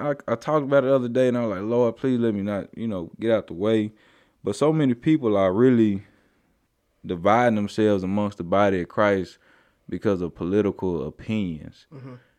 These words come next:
Speaker 1: And I really hate that because it's like, why are we slandering each other? You know
Speaker 2: Mm-hmm.
Speaker 1: what I'm saying? People who outside the church look at us, and we doing this stuff on social media.
Speaker 2: Right.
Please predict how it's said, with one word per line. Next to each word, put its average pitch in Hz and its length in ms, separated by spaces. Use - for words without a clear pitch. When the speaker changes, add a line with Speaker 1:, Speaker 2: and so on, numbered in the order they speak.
Speaker 1:
And - 120
I 90 40
really 110 340
hate 120 320
that 95 240
because 98 400
it's 98 120
like, 95 380
why 104 120
are 135 100
we 113 140
slandering 98 560
each 90 200
other? 85 300
You 98 120
know 104 40
Speaker 2:
Mm-hmm. - 20
Speaker 1:
what 101 80
I'm 98 60
saying? 87 300
People 127 400
who 107 180
outside 110 580
the 110 60
church 107 300
look 113 200
at 107 100
us, 107 280
and 90 120
we 180 140
doing 170 240
this 220 100
stuff 131 180
on 104 120
social 120 340
media. 113 460
Speaker 2:
Right. 113 280